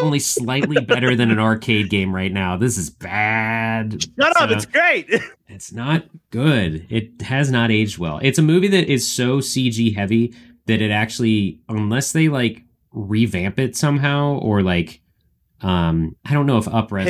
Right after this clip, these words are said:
Speaker 1: is
Speaker 2: you
Speaker 1: the
Speaker 2: seen
Speaker 1: answer.
Speaker 2: the new Gran Turismo games? They can make a super good looking Speed Racer movie,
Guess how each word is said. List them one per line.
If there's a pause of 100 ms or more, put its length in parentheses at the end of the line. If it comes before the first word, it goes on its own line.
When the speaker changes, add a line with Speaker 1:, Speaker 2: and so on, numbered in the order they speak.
Speaker 1:
is
Speaker 2:
you
Speaker 1:
the
Speaker 2:
seen
Speaker 1:
answer.
Speaker 2:
the
new
Gran
Turismo
games?
They
can
make
a
super
good
looking
Speed
Racer
movie,